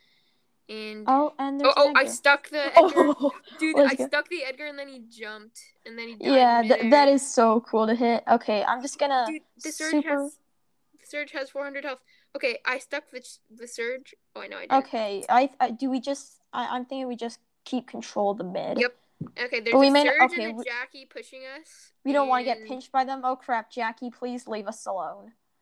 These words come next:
Speaker 2: Oh, no. No, okay,
Speaker 1: Oh, I
Speaker 2: s-
Speaker 1: rushed in. That was a mistake.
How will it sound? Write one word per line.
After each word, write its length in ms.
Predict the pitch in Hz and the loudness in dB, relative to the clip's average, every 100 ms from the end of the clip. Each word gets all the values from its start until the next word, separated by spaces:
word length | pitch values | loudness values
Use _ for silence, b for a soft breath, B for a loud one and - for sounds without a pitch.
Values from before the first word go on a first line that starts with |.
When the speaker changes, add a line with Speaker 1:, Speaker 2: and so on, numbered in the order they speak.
| _ | _
Speaker 2:
Oh, 80 | 277 | 0
no. 520 | 302 302 302 262 226 - _ - | 2 2 0 -4 -6 -14 _ -10
No, 420 | 269 262 254 233 | -4 -2 -2 -4
okay, 120 | 240 262 | -4 -4
Speaker 1:
Oh, 200 | 262 240 | -4 -4
I 80 | 254 | -6
Speaker 2:
s- 40 | 277 | -6
Speaker 1:
rushed 300 | 262 - - | -8 -10 -20
in. 160 | 233 | -18
That 120 | 226 233 | -16 -16
was 100 | 240 | -18
a 20 | |
mistake. 500 | 220 _ 208 208 _ | -20 _ -20 -20 _